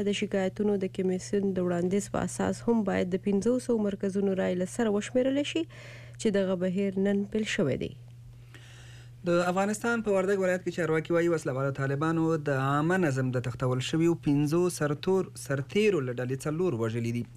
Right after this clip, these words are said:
Speaker 2: چارواکي وایي طالبانو هغه مهال د عامه نظم دغه سرتیري ووژل چې افغان پولیسو د هغوی د خلاصون لپاره د وسلوالو ضد عملیات پیل کړل. د وردګو د والي ویان عطا الله خوږیاڼی وایي چې د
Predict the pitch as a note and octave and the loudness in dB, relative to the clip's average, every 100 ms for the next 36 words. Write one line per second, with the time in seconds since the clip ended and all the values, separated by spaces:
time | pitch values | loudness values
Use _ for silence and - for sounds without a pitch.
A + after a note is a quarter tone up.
0 | - - - D3 D#3 D#3+ E3+ E3 D#3+ D3 | -18 -16 -2 2 2 2 2 0 2 0
1 | C#3+ D#3 D3+ D3 D3+ D3 C#3 D#3 D3 C3+ | 2 2 2 2 0 0 2 0 2 0
2 | C3+ D3 D#3 D3+ C3+ A#2 A#2 A#2+ A#2 C3+ | 2 2 2 2 0 -2 -4 -6 -2 -2
3 | B2+ A#2 B2 E3 G3 G3+ F#3 C#3+ D#3+ F3 | 0 0 2 2 4 2 2 0 0 0
4 | E3+ F3 G3+ D#3 C3 C3 C#3 D#3 C3+ C#3 | 0 -2 -2 -2 0 0 0 0 0 -2
5 | A#2 - D#3+ E3+ F3+ E3+ E3 B2+ B2+ C#3+ | -4 0 0 0 2 2 2 0 -2 -2
6 | C#3 E3+ F3+ B2+ A#2+ B2+ E3 C3+ B2 C3 | 2 2 4 2 0 0 -2 -2 -2 0
7 | D3+ D#3+ G#2+ - A#2+ A#2 A#2+ A#2 - - | 2 0 -2 -4 -4 -2 -2 -2 -4 -18
8 | - - - - - - F3 F#3+ G3 F#3+ | -20 -18 -16 -16 -10 2 4 4 2 -4
9 | C#3 F3 F3 F#3+ F#3 F#3+ F3 E3 E3+ F3 | -2 -2 0 -2 0 0 0 0 0 0
10 | E3 E3+ E3+ E3 - - - C#3 E3 D#3+ | 2 2 0 -2 -6 -14 -6 -4 0 0
11 | E3+ F3+ D#3+ D3 C#3 C3+ B2+ B2+ B2+ C#3+ | 2 0 0 -2 0 0 0 0 0 0
12 | F3 - F#3 F#3 | 0 0 2 2